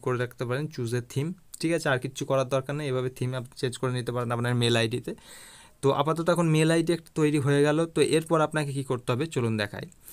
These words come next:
এরপর আপনি সার্চ বারে চলে যাবেন, একটা নতুন একটা আপনি, আহ, পেজ খুলে নিন এবং সার্চ করুন, আহ, youtube dot com। যেহেতু আপনি YouTube-এর চ্যানেল ক্রিয়েট করবেন, তো এরপর আমি দেখাবো YouTube-এ কী করে চ্যানেল তৈরি করবেন।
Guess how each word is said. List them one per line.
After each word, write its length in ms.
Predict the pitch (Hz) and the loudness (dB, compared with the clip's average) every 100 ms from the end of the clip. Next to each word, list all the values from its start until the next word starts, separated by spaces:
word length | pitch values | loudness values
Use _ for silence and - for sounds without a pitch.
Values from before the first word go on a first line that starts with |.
| - - - - | -20 -20 -6 0
এরপর 280 | 151 160 | 2 6
আপনি 240 | 156 156 165 | 4 4 0
সার্চ 300 | - 156 151 | 0 -2 0
বারে 260 | 165 160 226 - _ _ _ _ | 0 0 -2 -8 _ _ _ _
চলে 220 | 147 143 | 4 6
যাবেন, 220 | 143 147 | 6 4
একটা 180 | 151 147 | 0 0
নতুন 280 | 139 135 139 | -2 -2 -2
একটা 260 | 135 143 139 | -2 0 0
আপনি, 300 | 139 139 135 | 0 -2 -2
আহ, 520 | 123 123 123 123 117 - _ _ _ | -2 -2 -2 -2 -6 -12 _ _ _
পেজ 220 | 143 131 | 2 2
খুলে 240 | - 131 135 | 2 0 0
নিন 180 | 175 180 | 0 -2
এবং 240 | 139 135 | -4 -4
সার্চ 340 | 135 143 147 | 0 -2 0
করুন, 280 | - 156 202 214 _ _ - | -2 0 -2 -6 _ _ -6
আহ, 400 | 123 120 117 - | -2 0 -2 2
youtube 420 | 160 160 180 151 | 0 4 0 2
dot 180 | 135 123 | 0 -2
com। 240 | - 98 110 | -4 -6 -2
যেহেতু 260 | 143 143 | 0 0
আপনি 240 | 147 147 139 | 0 0 -2
YouTube-এর 280 | 143 139 139 | 0 -2 0
চ্যানেল 300 | 143 135 135 | 0 0 -2
ক্রিয়েট 300 | 135 127 123 | -2 -4 -2
করবেন, 360 | 123 117 123 - - - - - - | -4 -2 -6 -12 -20 -20 -20 -20 2
তো 140 | 139 | 4
এরপর 380 | 151 165 165 175 | 6 4 6 4
আমি 140 | 165 | 4
দেখাবো 340 | 170 165 180 196 | 2 2 0 0
YouTube-এ 460 | - 147 160 185 | 0 0 2 2
কী 120 | 170 | 2
করে 160 | - 185 | 2 0
চ্যানেল 320 | 190 147 156 | 2 0 0
তৈরি 260 | 165 120 113 | 0 0 2
করবেন। 460 | - 107 - 113 | 0 -2 -4 -8